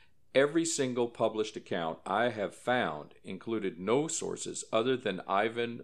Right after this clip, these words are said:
Mackerly and the few accounts unearthed by him. It appears that scarcely any author or researcher has done anything original on the subject, and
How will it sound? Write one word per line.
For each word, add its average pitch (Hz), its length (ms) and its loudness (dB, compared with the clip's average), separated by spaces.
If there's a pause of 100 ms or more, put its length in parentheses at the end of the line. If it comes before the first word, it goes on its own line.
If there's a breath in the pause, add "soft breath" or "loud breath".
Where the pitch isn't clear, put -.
Mackerly 92 800 -2
and 95 200 -4
the 95 60 0
few 120 300 -4
accounts 98 420 -2
unearthed 104 420 -2
by 104 200 -2
him. 120 260 -6 (760 soft breath)
It 143 160 4
appears 151 440 0
that 107 160 0
scarcely 139 720 0
any 175 340 0
author - 440 0 (140)
or 143 240 4
researcher 170 680 -4 (120)
has 110 180 -2
done 113 280 0
anything 160 460 -2
original 131 460 0
on 104 180 -2
the 98 60 -10
subject, 156 460 -4
and 104 120 -4